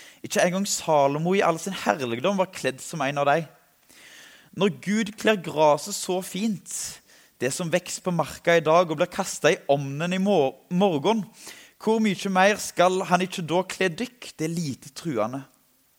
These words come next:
Derfor må det ikke være urolig å si, «Hva skal vi ete?» eller «Hva skal vi drikke?» eller «Hva skal vi kle oss med?» For alt dette er heidningene opptekne av.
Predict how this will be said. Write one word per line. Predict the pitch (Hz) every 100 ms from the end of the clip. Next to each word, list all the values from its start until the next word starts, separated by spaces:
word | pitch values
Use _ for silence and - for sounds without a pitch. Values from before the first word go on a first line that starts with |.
| _ _ _ _ _ -
Derfor | 151 185 160
må | 135 151
det | 214
ikke | - 202
være | 180 151 156
urolig | 156 143 151 170
å |
si, | - 147 139 151 - - _ _ -
«Hva | 143 143
skal | - 151
vi | -
ete?» | 170 156 127 104 - 156
eller | 139 143 - _ - _ -
«Hva | 139
skal | - 160
vi | 175
drikke?» | 165 180 - _ 185 190 - _ _ _
eller | 135 151 156 - - -
«Hva | 165
skal | 165 175
vi | 190
kle | - 143 135
oss | 143 175
med?» | 202 208 _ _ _ _ _ - _ -
For | 151 -
alt | 170 190 -
dette | 175 170
er | 190 - -
heidningene | 220 151 226 226 151 139
opptekne | - - 104 - 107
av. | 98